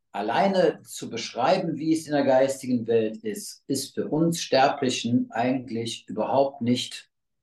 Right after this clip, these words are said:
erkennbar, aufnehmbar. Ich, mir fällt gerade das richtige Wort nicht ein. Aber wir, unsere Vorstellungskraft reicht nicht aus, weil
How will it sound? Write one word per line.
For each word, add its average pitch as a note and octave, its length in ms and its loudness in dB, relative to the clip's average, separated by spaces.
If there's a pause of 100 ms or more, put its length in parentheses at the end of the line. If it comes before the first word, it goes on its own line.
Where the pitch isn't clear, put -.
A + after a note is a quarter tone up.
(320)
erkennbar, C3+ 640 -2
aufnehmbar. A#2+ 680 2
Ich, - 260 -6
mir B2 200 -4
fällt B2+ 280 -2
gerade B2 220 2
das A2+ 160 -4
richtige B2+ 380 -4
Wort C3+ 220 2
nicht A#2+ 200 -6
ein. A2+ 300 -2 (340)
Aber B2 380 2
wir, C#3 280 -2
unsere C3+ 320 0
Vorstellungskraft A#2+ 880 0
reicht - 280 -6
nicht - 160 -12
aus, - 400 -8 (480)
weil C3 420 4